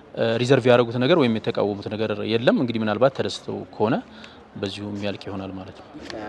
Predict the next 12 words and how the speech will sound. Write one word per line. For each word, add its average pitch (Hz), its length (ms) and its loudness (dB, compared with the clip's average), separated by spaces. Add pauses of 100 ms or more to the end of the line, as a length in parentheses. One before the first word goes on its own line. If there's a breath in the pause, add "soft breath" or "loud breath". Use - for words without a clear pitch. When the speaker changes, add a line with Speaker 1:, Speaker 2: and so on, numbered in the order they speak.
(140)
Speaker 2:
ለአራት 135 340 -4
ቀን 127 160 -14
ተሰብስበው 117 500 -14
የነበሩ 117 420 -10
የማህበረሰብ 113 520 -14
ተወካዮች 151 420 -12 (720 loud breath)
የእነሱን 147 460 -6
ወኪሎቻቸውን 139 680 -8
ከመምረጣቸው 139 680 -6
በፊት 143 320 -10
እዚህ 151 220 -2
አጀንዳ 151 320 -4